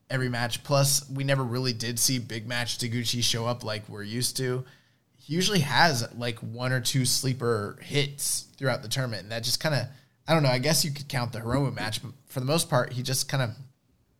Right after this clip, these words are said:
didn't do that. And maybe, maybe that, maybe we're at the end of big match Taguchi. You know, that might be done. Um, so, yeah.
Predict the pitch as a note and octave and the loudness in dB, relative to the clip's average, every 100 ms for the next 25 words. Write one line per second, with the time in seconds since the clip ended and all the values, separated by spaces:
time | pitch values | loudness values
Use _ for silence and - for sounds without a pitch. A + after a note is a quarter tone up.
0 | _ _ _ - B2+ B2+ A2 - B2 C3 | _ _ _ -4 -2 -2 -4 -4 -2 -2
1 | G2 F2+ - - A#2+ A#2 A#2 B2 C#3+ D3 | -4 -8 -12 -10 -10 -8 -4 2 4 2
2 | C#3 B2+ C#3 C#3+ C3+ - B2+ C3+ C#3 C#3 | 0 0 4 4 2 -2 -6 0 4 4
3 | C#3 - A#2 C3 B2+ A#2+ A2 - A2 G#2+ | 4 -4 0 2 2 -2 -6 -8 -6 -6
4 | G#2+ A#2+ A#2 A2+ A2 - - A2 A2+ A2+ | -6 -6 -6 -4 -6 -6 -8 -6 -6 -6
5 | G2 G2 C3 A#2+ A2+ G#2 A2 A#2 A2 G#2+ | -8 -12 -12 -10 -8 -6 -6 -6 -6 -6
6 | A2+ G#2 G2 G#2+ - _ _ _ _ G2+ | -6 -8 -10 -16 -20 _ _ _ _ -4
7 | F#2+ G2 G#2 A2 _ _ _ _ _ - | -2 -2 -6 -12 _ _ _ _ _ -4
8 | A#2+ G#2+ G#2 A2 | 0 0 -2 -6